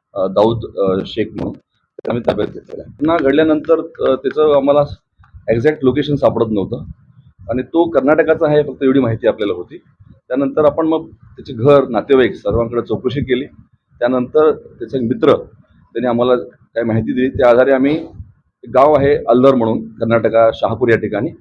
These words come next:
त्यातून आरोपीला आज सकाळी पहाटे ताब्यात घेतलेला आहे.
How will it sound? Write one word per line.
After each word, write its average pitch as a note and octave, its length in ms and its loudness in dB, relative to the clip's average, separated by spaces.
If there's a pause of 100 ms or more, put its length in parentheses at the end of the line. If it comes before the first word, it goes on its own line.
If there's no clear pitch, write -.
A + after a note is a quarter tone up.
(200)
त्यातून C#3+ 420 -2
आरोपीला B2 360 4
आज A#2 100 4
सकाळी A2+ 280 -2
पहाटे G#2 320 -4
ताब्यात G2 340 -2
घेतलेला F2 280 -14
आहे. - 180 -20